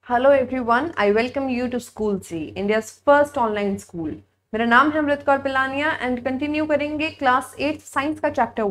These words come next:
वन। हमने क्या किया था, सोइंग तक कर लिया था, बीज बोने की जो प्रोसेस होती है, लेकिन उसमें क्या क्या टूल्स यूज़ होते हैं वो नहीं किए थे।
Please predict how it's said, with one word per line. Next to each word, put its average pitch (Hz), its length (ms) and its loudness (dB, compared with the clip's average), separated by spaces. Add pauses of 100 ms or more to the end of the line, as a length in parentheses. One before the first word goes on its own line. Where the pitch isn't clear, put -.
वन। 208 220 0 (540)
हमने 277 380 0
क्या 294 200 2
किया 302 280 0
था, 330 60 2
सोइंग 302 480 -4
तक 311 140 -6
कर 254 140 0
लिया 247 240 -2
था, 277 180 -4 (300)
बीज 233 340 -4
बोने 240 240 -2
की 262 120 -6
जो 247 180 -6
प्रोसेस 240 420 -4
होती 233 260 -6
है, 285 220 -4 (360)
लेकिन 339 240 -4
उसमें 359 260 -4
क्या 349 140 0
क्या 381 160 -2 (120)
टूल्स 381 360 2
यूज़ 349 280 -2
होते 330 200 -4
हैं 339 240 -2
वो 349 140 0
नहीं 302 240 -2
किए 202 380 -4
थे। 165 160 -8